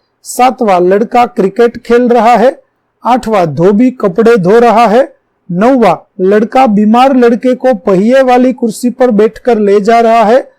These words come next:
और दसवां, बालक सो रहा है।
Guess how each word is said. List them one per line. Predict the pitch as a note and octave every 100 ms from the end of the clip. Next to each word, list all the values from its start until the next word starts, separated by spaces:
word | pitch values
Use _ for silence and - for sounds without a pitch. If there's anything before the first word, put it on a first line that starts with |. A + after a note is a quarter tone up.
| _ _ -
और | G3+
दसवां, | G3 C4 - B3+ F#3+ - _ F#3
बालक | F#3+ G#3+ C4 C4+
सो | - - A#3 D4
रहा | F#3 D#3 E3+
है। | F#3+